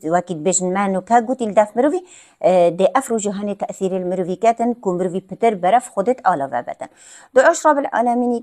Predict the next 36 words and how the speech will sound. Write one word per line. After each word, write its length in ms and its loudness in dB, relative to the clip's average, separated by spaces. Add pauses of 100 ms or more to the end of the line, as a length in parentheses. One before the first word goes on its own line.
کەین، 220 -2 (420)
هەر 220 2
کارێکیان 540 -4
بکەین، 340 -6
ڕۆژی 340 -4
گرتن 380 -2
بیت 260 -4
و 140 -2
نڤێژ 280 -4 (100)
بیت 160 -8
و 100 -6
حەتا 320 0
دوو 140 -4
ماهی 260 -4
کێ. 120 -2 (680)
ئێ، 680 4 (140)
وسا 240 4
تأثیری 500 0
لما 220 -2
بکتن 420 -4
که 200 -2
ام 80 -6
جی 120 -8
پتر 340 -8
نزیکی 360 -4
خودت 340 -6
عالا 280 0
ببین، 460 -4
پترش 380 -4
آگری 400 -4
جهنمی 480 -2
دیر 260 -6
کوین، 400 0 (420)
چکو 300 -2
روژی 360 -4
گرتن، 600 -2